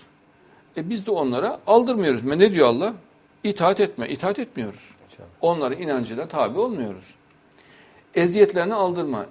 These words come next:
Speaker 1: E, iftira edebilir, hakaret edebilir, canını yakabilir,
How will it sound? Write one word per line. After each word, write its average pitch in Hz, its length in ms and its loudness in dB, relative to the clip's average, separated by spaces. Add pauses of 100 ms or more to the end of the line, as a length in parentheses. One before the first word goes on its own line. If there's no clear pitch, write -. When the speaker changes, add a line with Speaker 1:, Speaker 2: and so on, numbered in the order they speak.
(100)
Speaker 1:
E, 165 80 -8
iftira 196 420 4
edebilir, 113 420 0 (100)
hakaret 170 420 -4
edebilir, 104 480 -8 (1120)
canını 175 320 0
yakabilir, 139 580 0